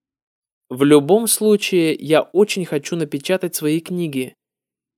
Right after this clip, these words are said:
На данный момент я написал достаточно, чтобы издать восемь разных книг примерно равного объёма, по четыреста страниц каждой,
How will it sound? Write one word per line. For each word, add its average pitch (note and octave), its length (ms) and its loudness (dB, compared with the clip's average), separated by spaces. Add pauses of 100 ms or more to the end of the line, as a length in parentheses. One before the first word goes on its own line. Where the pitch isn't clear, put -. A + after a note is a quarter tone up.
(340)
На C#3 200 4
данный F3 360 2
момент F3 540 0
я D#3 160 -6
написал E3 480 0
достаточно, D3+ 920 0
чтобы D3+ 400 -2
издать D3 540 0
восемь F3+ 540 2
разных E3 440 0
книг A3 380 -6 (180)
примерно E3 580 0
равного D#3+ 440 0
объёма, E3 560 -4 (460)
по C#3+ 100 2
четыреста F#3 640 0
страниц D#3+ 480 -4
каждой, C3+ 540 -2